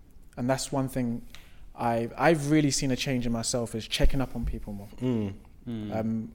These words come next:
Speaker 1: and I've realized that, <clears throat> yeah, f-, family, friends, just every now and again, I'm like, "Yo, how you doing?"
Speaker 2: What you saying?
Speaker 1: Yeah.
Speaker 2: Yeah. Mm.
Speaker 3: Mm.
Speaker 2: I think our group dynamic as a friendship group's changed several times through lockdown, to be fair.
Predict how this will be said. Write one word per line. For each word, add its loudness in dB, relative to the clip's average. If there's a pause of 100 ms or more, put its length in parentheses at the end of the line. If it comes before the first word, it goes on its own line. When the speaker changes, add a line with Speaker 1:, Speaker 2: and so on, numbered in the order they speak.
Speaker 1:
and -4
I've -4
realized 2
that, -2
<clears throat> -6
yeah, 2
f-, -4
family, 0
friends, 0
just -6
every -2
now 2
and 0
again, -2
I'm -2
like, -4
"Yo, 0
how -6
you -2
doing?" -2
Speaker 2:
What -8
you -6
saying? -8 (180)
Speaker 1:
Yeah. -2 (100)
Speaker 2:
Yeah. -8 (400)
Mm. -8 (240)
Speaker 3:
Mm. -10 (180)
Speaker 2:
I -12
think 0
our 4
group -2
dynamic -4 (220)
as -10
a -8
friendship -8
group's -12
changed -4 (200)
several -6
times -8
through -2
lockdown, -12
to -16
be -10
fair. -12